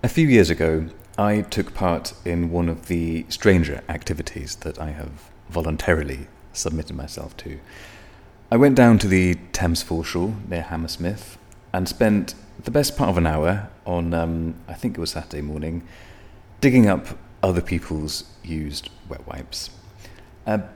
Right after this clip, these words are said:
this was part of Thames Twenty-one's Big Wet Wipe Count two thousand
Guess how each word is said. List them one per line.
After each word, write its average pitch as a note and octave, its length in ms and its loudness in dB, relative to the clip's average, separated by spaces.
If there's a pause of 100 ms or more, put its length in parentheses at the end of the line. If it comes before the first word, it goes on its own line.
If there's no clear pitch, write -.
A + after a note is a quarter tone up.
(180)
this A2+ 180 4
was C3+ 100 0
part A2 240 4
of F#2 160 2 (140)
Thames A#2 240 6
Twenty-one's E2+ 580 2 (320)
Big G#2+ 240 6
Wet D#2+ 380 0
Wipe F2+ 200 2
Count F#2+ 360 -2
two G2 160 -2
thousand F2 500 -2